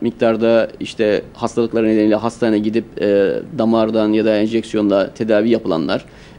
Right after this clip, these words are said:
e, sıklıkla diş tedavisi yapılanlar ya da gayri hijyenik ortamlarda diş tedavisi yaptırmış olan, e, kimseler. Burada tırnak içinde söylüyorum. Diş hekimleri dışındaki bir takım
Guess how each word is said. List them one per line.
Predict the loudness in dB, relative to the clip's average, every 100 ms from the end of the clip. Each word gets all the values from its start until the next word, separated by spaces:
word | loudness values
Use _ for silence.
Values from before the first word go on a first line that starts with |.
| -4
e, | 0 2 2 -2
sıklıkla | -4 -6 -4 0 0
diş | 0
tedavisi | 0 0 0 -2
yapılanlar | -6 -4 -2 0
ya |
da | 0
gayri | 2 2 2
hijyenik | 2 0 0
ortamlarda | -2 0 -2 0 -2
diş | -4 -6
tedavisi | -2 -2 -2 -4
yaptırmış | -4 -2 -2 -2
olan, | -2 -2 -4 -14 -20 -10 -2
e, | 0 0
kimseler. | -2 -4 0 -2 0
Burada | 0 0 0
tırnak | -2 -2 -2
içinde | -2 -4
söylüyorum. | 0 0 0 0 -4 -12 -8
Diş | -2 -2
hekimleri | 0 0 2
dışındaki | -2 -2 -2 -2 -4
bir |
takım | -4 -2 -2